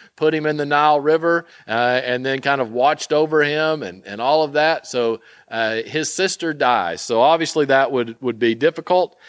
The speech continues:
Um, and then, of course, <laughs> this probably isn't the point of this, but it just shows how life works. Whenever you're at your weakest is when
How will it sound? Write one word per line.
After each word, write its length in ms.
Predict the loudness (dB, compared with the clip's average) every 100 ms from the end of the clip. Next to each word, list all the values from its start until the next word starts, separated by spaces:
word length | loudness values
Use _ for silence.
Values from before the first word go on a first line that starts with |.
| -20 -6
Um, 360 | -2 -2 -4 -6
and 220 | -4 -2
then, 380 | 0 2 0 -2 -10
of 200 | -14 -16
course, 720 | -2 0 0 -2 -10 -18 -20 _ _ _ _ -20 -20
<laughs> 540 | -16 -16 -16 _ -8 -6
this 240 | -6 -8 _
probably 300 | 2 4 4
isn't 260 | 2 -2 -6
the 80 |
point 460 | -8 -4 -2 -2 -4
of 160 | -6 -2
this, 320 | -2 -2 -4
but 180 | 0 0
it 140 | 0
just 240 | -2 -2
shows 340 | 0 0 0 0
how 220 | 0 2
life 420 | 4 4 2 -2
works. 540 | -2 -2 -2 -8 -20 -20 _ -20 _
Whenever 400 | -4 0 2 0
you're 400 | 2 2 2 0 -2
at 220 | -2 -2
your 400 | 0 0 0 -4 _
weakest 720 | -4 -2 0 -2 -4 -10 -18 _ _ -20 -20 _ -4
is 240 | -2 -2
when 340 | -2 -4 -6